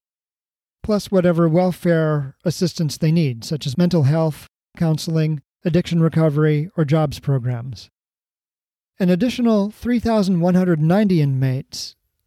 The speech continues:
are sentenced to penalties in prison each year.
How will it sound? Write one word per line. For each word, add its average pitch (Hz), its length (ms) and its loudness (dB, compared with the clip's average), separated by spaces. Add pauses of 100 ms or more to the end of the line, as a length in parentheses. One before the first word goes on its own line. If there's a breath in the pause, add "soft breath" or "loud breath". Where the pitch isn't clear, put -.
(360)
are 170 80 2
sentenced 180 520 -2
to 156 300 2
penalties 160 500 0
in 139 120 0
prison 160 340 0
each 123 260 -10
year. 120 360 -4